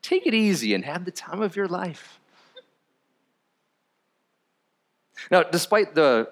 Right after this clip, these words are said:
sort of creepy third person speaking to himself, um, in another context, in a decidedly American context, this parable might be seen quite differently.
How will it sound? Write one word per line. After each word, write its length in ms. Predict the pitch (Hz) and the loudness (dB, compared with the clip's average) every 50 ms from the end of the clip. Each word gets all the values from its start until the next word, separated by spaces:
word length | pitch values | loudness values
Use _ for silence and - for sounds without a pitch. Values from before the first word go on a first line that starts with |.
| - | -10
sort 200 | - - - 127 | -10 -4 -2 -2
of 140 | 117 101 - | -2 -2 -4
creepy 360 | - - 123 110 92 110 101 | -4 -4 -4 -4 -2 -2 -4
third 280 | - - 107 104 98 95 | -2 0 0 -2 -2 -2
person 600 | - - 104 92 - - 95 90 90 90 85 - _ | -4 -6 -6 -6 -6 -6 -6 -6 -6 -6 -8 -12 _
speaking 480 | - - - - 120 110 - 101 98 92 | -18 -18 -12 -8 -8 -8 -6 -6 -6 -6
to 80 | 95 95 | -4 -4
himself, 760 | 92 90 - 101 92 92 92 - - - - - - - - - - | -4 -4 -2 0 2 2 0 -2 -6 -16 -14 -14 -16 -16 -10 -2 4
um, 300 | 131 131 127 127 131 - - - - - _ _ _ _ _ - | 4 6 6 4 2 -2 -8 -16 -20 -20 _ _ _ _ _ 2
in 100 | 175 202 | 4 6
another 360 | 208 202 208 226 220 254 226 | 6 8 6 6 6 6 4
context, 1000 | - - - 147 139 143 143 135 - 151 147 143 143 147 - - - - - - - _ _ _ _ _ _ _ _ _ _ _ - - - - _ - | 4 2 2 4 4 4 4 4 4 4 6 4 4 2 -2 -8 -6 -8 -10 -12 -14 _ _ _ _ _ _ _ _ _ _ _ -20 -20 -20 -10 _ 0
in 120 | 175 180 | 2 4
a 160 | 214 165 165 | 6 4 4
decidedly 920 | 156 135 165 156 - - 190 151 156 160 151 147 135 123 131 127 127 127 - _ _ _ _ _ - | 4 2 0 0 2 4 4 4 4 4 2 0 0 0 2 2 2 0 -4 _ _ _ _ _ -2
American 840 | 127 127 123 123 135 151 175 202 214 208 185 - - 135 113 107 | 0 0 0 0 2 2 2 4 4 2 2 0 -2 -4 -4 -4
context, 720 | - - 104 98 95 95 92 - 104 95 95 95 - - | -4 -2 -2 0 0 0 -2 0 0 0 0 0 -4 -4
this 180 | - - 311 - | -2 -2 -2 -4
parable 640 | - - - 143 123 123 117 113 123 123 120 123 | -4 -2 0 0 2 2 2 2 2 2 2 2
might 220 | 123 135 151 147 - | 2 0 -2 -2 -4
be 100 | 170 160 | -10 -12
seen 360 | - - 196 190 196 202 190 | -8 -6 -4 -4 -2 -4 -4
quite 240 | - - 220 214 202 | -4 -2 -4 -2 -2
differently. 600 | 277 294 233 - - - - 90 82 78 73 | -4 -6 -6 -6 -8 -8 -8 -6 -8 -8 -8